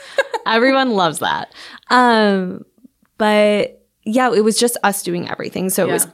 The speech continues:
Speaker 2: us giving feedback, us, you know what I mean? So it was
Speaker 1: Yeah.
Speaker 2: a lot of too much of the same thing.
Speaker 1: Yeah.
Speaker 2: Um, and kind of a little bit too much involvement,
Speaker 1: Yeah.
Speaker 2: I would say, where, like, it lost a little bit of its joy for me because I was always like, am I going,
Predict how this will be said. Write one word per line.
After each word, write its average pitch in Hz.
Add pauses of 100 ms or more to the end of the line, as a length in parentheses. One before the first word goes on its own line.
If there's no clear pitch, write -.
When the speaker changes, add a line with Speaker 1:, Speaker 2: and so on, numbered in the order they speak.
(120)
Speaker 2:
us -
giving 190
feedback, -
us, 262
you 220
know 214
what 196
I 196
mean? 185
So 208
it 190
was 196
Speaker 1:
Yeah. 196
Speaker 2:
a -
lot 180
of 180 (140)
too -
much 190
of 175
the 175
same -
thing. 180
Speaker 1:
Yeah. 175 (260)
Speaker 2:
Um, 175
and 196
kind 208
of 240
a 294
little 185
bit 185
too -
much 175
involvement, - (140)
Speaker 1:
Yeah. 175
Speaker 2:
I 180
would -
say, -
where, 175
like, 170
it -
lost 180
a 208
little 208
bit 269
of 285
its 294
joy 269
for 277
me 285
because 226
I 185
was 175
always 170
like, - (760)
am 220
I 208
going, 190